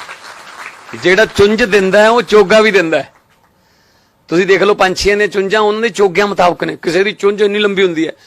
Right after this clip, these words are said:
ਕਿਉਂਕਿ ਉਹਨੇ ਚੋਗਾ ਡੂੰਘਿਓਂ ਕੱਢਣਾ ਹੁੰਦਾ ਹੈ। ਚਿੜੀ ਦੀ ਚੁੰਝ ਇੰਨੀ ਕੁ ਹੁੰਦੀ ਹੈ, ਉਹਨੇ ਉੱਪਰੋਂ ਉੱਪਰੋਂ ਲੈ, ਉਹ ਜਿਹੜਾ ਚੱਕੀ ਰਾਹ ਕਹਿੰਦੇ ਆ ਜਿਹਨੂੰ ਆਪਾਂ,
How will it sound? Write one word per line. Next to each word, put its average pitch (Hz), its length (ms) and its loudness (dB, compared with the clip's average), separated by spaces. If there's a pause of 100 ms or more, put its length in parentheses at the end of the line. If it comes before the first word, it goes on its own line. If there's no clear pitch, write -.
(160)
ਕਿਉਂਕਿ 151 220 -2
ਉਹਨੇ 208 200 2
ਚੋਗਾ 175 380 0
ਡੂੰਘਿਓਂ 175 380 0
ਕੱਢਣਾ 151 240 0
ਹੁੰਦਾ 120 220 -6
ਹੈ। - 80 -20 (1120)
ਚਿੜੀ 190 220 -2
ਦੀ 202 120 -4
ਚੁੰਝ 202 240 0
ਇੰਨੀ 202 240 2
ਕੁ 202 80 -2
ਹੁੰਦੀ 196 140 0
ਹੈ, 202 60 2
ਉਹਨੇ 220 100 0
ਉੱਪਰੋਂ 196 300 0
ਉੱਪਰੋਂ 180 240 -2
ਲੈ, 165 180 -2 (1800)
ਉਹ 175 120 0
ਜਿਹੜਾ 190 160 2
ਚੱਕੀ 185 320 -2
ਰਾਹ 180 220 2
ਕਹਿੰਦੇ 185 260 -2
ਆ 185 40 0
ਜਿਹਨੂੰ 180 240 -2
ਆਪਾਂ, 147 140 -16